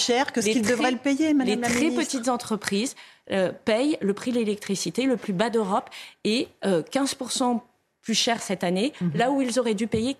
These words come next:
Speaker 2: quatre-vingt-cinq pour cent plus cher. Alors, euh, ne
Speaker 1: Donc, il
Speaker 2: laissons
Speaker 1: faut qu'on
Speaker 2: pas
Speaker 1: se contente de
Speaker 2: circuler,
Speaker 1: ça.
Speaker 2: ne laissons
Speaker 1: Il faut
Speaker 2: pas
Speaker 1: qu'on se contente de
Speaker 2: circuler
Speaker 1: ça.
Speaker 2: les fake news. Non, nous nous agissons.
Speaker 1: Alors, qu'est-ce
Speaker 2: Nous
Speaker 1: que vous
Speaker 2: agissons
Speaker 1: proposez ?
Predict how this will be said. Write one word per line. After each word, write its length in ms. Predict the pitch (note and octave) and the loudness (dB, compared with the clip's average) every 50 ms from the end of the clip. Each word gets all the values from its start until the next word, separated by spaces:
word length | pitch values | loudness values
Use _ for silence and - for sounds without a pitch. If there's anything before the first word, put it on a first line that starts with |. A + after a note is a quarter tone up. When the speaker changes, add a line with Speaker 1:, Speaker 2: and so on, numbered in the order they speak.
| _ | _
Speaker 2:
quatre-vingt-cinq 720 | - C#4 - - - C4+ B3 A#3+ - - - A#3+ A3+ G#3+ | -2 -2 -2 -2 -2 -2 -2 0 0 0 0 -2 -2 -2
pour 160 | - - G#3 | -6 -10 -8
cent 140 | - - F#3+ | -6 -4 -4
plus 140 | F3+ - F3+ | -4 -4 -4
cher. 180 | E3+ - D#3 D3 - - - - - - | -4 -4 -4 -6 -8 -12 -18 -20 -18 -6
Alors, 320 | - F#3 F#3 E3+ E3+ D#3+ - - - _ _ _ _ _ - | -2 0 0 2 0 -2 -6 -14 -20 _ _ _ _ _ -2
euh, 140 | - F3 C#3+ - | 0 0 0 2
ne 400 | - G3 G3 G3+ G#3+ A3+ C4+ D#4 | 2 2 4 4 4 4 4 4
Speaker 1:
Donc, 80 | C#4+ D4 | 4 2
il 60 | D4+ | 2
Speaker 2:
laissons 160 | C4 - C#4+ | 2 2 0
Speaker 1:
faut 40 | B3+ | 2
qu'on 60 | B3 | 2
Speaker 2:
pas 140 | C4+ C#4+ D4+ | 2 2 2
Speaker 1:
se 80 | C4+ B3+ | 2 2
contente 200 | A3+ C4+ C4 - A3 | 2 2 2 2 2
de 60 | B3+ | 2
Speaker 2:
circuler, 140 | B3 C#4 B3+ | 2 2 2
Speaker 1:
ça. 180 | B3+ C4+ D4 D#4+ - - - - _ - | 2 0 0 -2 -8 -14 -20 -20 _ 0
Speaker 2:
ne 160 | G#3+ G#3+ A3+ | 2 4 4
laissons 300 | B3+ C4 C4+ B3+ - D4 | 4 4 2 2 0 0
Speaker 1:
Il 40 | B3+ | 0
faut 60 | A#3 | 0
Speaker 2:
pas 80 | A#3+ C4 | 2 2
Speaker 1:
qu'on 60 | A#3 | 2
se 120 | - - C#4 | 2 2 0
contente 260 | B3 A3 - A#3+ A#3 | 2 2 2 2 2
de 40 | A3+ A#3+ | 2 2
Speaker 2:
circuler 120 | A#3 C4+ | 0 0
Speaker 1:
ça. 220 | - - A3+ A#3+ A#3 - - | -2 -2 -4 -4 -6 -6 -2
Speaker 2:
les 180 | G3 G3+ A3+ | 0 0 0
fake 260 | G#3 - B3 A#3 - | 2 0 -2 -2 0
news. 160 | A#3+ A#3 A#3+ A#3+ - - - - - | 0 0 0 0 -4 -8 -12 -2 0
Non, 200 | A#3+ B3+ D#4+ F#4 | 2 2 4 4
nous 100 | D4+ C#4 | 4 4
nous 240 | C4 B3 B3 A3 B3+ | 4 2 2 2 0
agissons. 400 | A#3+ G3 A3 A3+ - - G3+ F#3+ - - _ _ | 0 0 -2 -4 -4 -6 -6 -8 -10 -12 _ _
Speaker 1:
Alors, 180 | F3+ F3+ E3 D3+ | -2 0 0 2
qu'est-ce 120 | - A3+ | 2 2
Speaker 2:
Nous 60 | B3 | 4
Speaker 1:
que 60 | A#3 | 4
vous 60 | C4 C#4 | 2 2
Speaker 2:
agissons 320 | C#4 A#3+ C4 - - A3 | 2 2 0 2 2 4
Speaker 1:
proposez ? 220 | G3+ C4 C4 - | 4 4 2 0